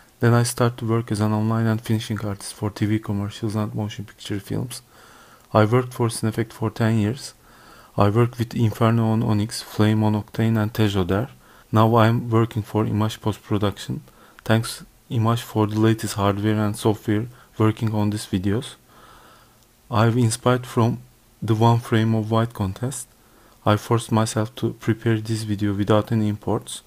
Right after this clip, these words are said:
I tried to use new functions lately implemented to Flame. It works on any two thousand eighteen Flame.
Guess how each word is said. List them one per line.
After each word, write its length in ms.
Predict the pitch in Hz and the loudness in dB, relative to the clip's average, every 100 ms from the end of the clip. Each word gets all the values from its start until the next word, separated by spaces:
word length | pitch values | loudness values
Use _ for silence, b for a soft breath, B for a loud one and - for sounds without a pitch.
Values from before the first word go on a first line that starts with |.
| B B B B B | B B B B B
I 140 | 107 | 2
tried 340 | 113 - 120 123 | 2 2 2 2
to 100 | 120 | 0
use 200 | 117 117 | 0 4
new 120 | 120 | 2
functions 560 | 123 113 113 - 107 107 | 4 0 0 -2 -4 0
lately 340 | 107 - 104 | 0 0 -6
implemented 520 | 101 107 104 104 - - | -4 -2 0 -2 -6 -16
to 60 | |
Flame. 360 | - 104 104 147 b b b b 110 | -8 -4 -2 -4 b b b b -10
It 200 | - 117 | -4 -2
works 280 | 120 - | -2 0
on 180 | 117 117 | -2 -2
any 360 | - 117 113 120 - | 0 0 0 -4 -4
two 160 | 113 | -4
thousand 420 | 110 104 101 110 | 2 0 0 -2
eighteen 460 | 104 98 - 104 107 | -2 -4 -2 -2 -2
Flame. 440 | 120 107 107 117 | -6 -4 -2 -2